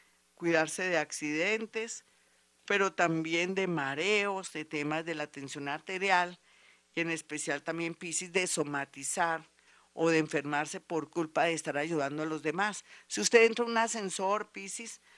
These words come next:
lo primero que tienen que hacer es cerrar los puños,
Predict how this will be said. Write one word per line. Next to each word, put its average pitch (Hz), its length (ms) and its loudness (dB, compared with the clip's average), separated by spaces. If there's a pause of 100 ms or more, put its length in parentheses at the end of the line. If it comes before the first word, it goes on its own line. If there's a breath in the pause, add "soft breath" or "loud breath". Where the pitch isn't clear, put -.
(220 soft breath)
lo 165 240 -8
primero 175 440 -2
que 214 120 -6
tienen 175 260 -4
que 208 100 -2
hacer 165 260 -2
es 175 100 -6
cerrar 185 380 0
los 185 180 -6
puños, 196 580 -4